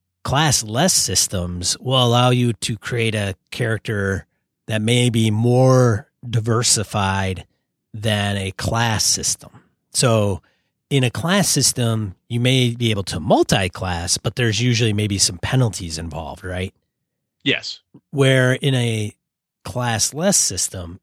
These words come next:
Speaker 1: like, say, gerps, it's really about taking just a particular power or a particular skill.
Speaker 2: What's the
Speaker 1: Well,
Speaker 2: concept? I want a
Speaker 1: right.
Speaker 2: character who is like Iron Man,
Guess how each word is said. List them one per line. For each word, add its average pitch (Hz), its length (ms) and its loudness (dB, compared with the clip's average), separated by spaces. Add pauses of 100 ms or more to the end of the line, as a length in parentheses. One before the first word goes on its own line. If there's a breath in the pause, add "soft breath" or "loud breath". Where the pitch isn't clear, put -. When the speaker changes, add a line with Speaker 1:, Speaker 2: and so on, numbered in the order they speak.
Speaker 1:
like, 98 220 -8
say, 123 240 0
gerps, 104 640 0 (300)
it's 123 180 -4
really 151 280 6
about 113 320 2
taking 113 380 0
just 101 240 -4
a 107 60 -8
particular 101 880 -2 (140)
power 107 600 2
or 98 180 -6
a 90 40 -4
particular 92 640 -6
skill. 98 760 2 (420 soft breath)
Speaker 2:
What's 156 160 -2
the 156 40 0
Speaker 1:
Well, 160 180 0
Speaker 2:
concept? - 420 -4
I 113 80 -2
want 135 220 2
a 127 40 -2
Speaker 1:
right. 123 80 4
Speaker 2:
character 135 320 0
who 113 380 -6
is 101 420 0
like 110 320 0
Iron 107 320 -2
Man, 98 420 -2